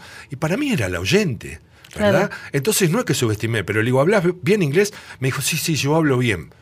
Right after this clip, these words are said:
Speaker 1: Este, ojalá pueda, bueno, dale, vamos". Pero en este juego, la, la
Speaker 2: Bueno.
Speaker 1: nena era, porque viste cómo traduce, es textual a lo que yo pregunto.
Speaker 2: Textual.
Speaker 1: Textual. Y eso era clave, porque eso también creaba un clima muy diferente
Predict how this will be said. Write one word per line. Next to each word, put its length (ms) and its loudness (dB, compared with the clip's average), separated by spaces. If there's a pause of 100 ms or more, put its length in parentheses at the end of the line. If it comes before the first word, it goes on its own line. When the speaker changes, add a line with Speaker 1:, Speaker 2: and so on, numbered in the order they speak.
(320)
Speaker 1:
Este, 340 -4
ojalá 300 2
pueda, 400 2 (260)
bueno, 240 6
dale, 180 6
vamos". 460 0 (220)
Pero 220 2
en 80 0
este 200 0
juego, 420 2 (380)
la, 320 -4
la 40 -8
Speaker 2:
Bueno. 260 0
Speaker 1:
nena 380 4 (340)
era, 360 0 (180)
porque 240 -2
viste 180 2
cómo 180 0
traduce, 600 2
es 120 -2
textual 460 4
a 60 6
lo 120 2
que 100 0
yo 160 2
pregunto. 640 0
Speaker 2:
Textual. 500 0 (340)
Speaker 1:
Textual. 540 6 (280)
Y 160 2
eso 160 6
era 180 4
clave, 500 4
porque 260 0
eso 120 0
también 300 2
creaba 240 6
un 80 2
clima 320 4
muy 260 6
diferente 800 2